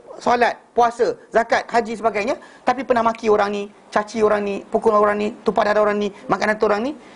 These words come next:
diambil kebaikan diberi pada orang-orang berkenaan. Tak ada apa tinggal pun. Maka kita bagilah pada orang berkenaan dengan banyak zalimnya dia, banyaknya zalim dia pada orang,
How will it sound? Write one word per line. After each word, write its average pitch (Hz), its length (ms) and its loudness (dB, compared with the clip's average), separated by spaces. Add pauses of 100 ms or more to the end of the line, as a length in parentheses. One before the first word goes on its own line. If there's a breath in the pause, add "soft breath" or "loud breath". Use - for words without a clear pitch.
(140 loud breath)
diambil 233 400 2
kebaikan 233 400 2
diberi 202 160 0
pada 175 160 2
orang-orang 156 320 0
berkenaan. 139 280 -2 (360)
Tak - 160 2
ada 330 80 2
apa 349 80 -4
tinggal 285 320 2
pun. 180 320 2 (580)
Maka 262 220 0
kita 277 80 2
bagilah 262 400 2
pada 240 160 4
orang 220 160 0
berkenaan 190 300 -2 (100)
dengan 208 320 0
banyak 208 400 0
zalimnya 196 480 -2
dia, 156 200 -4 (600)
banyaknya 196 420 -2
zalim 208 300 -2
dia 202 160 0
pada 190 160 0
orang, 175 180 2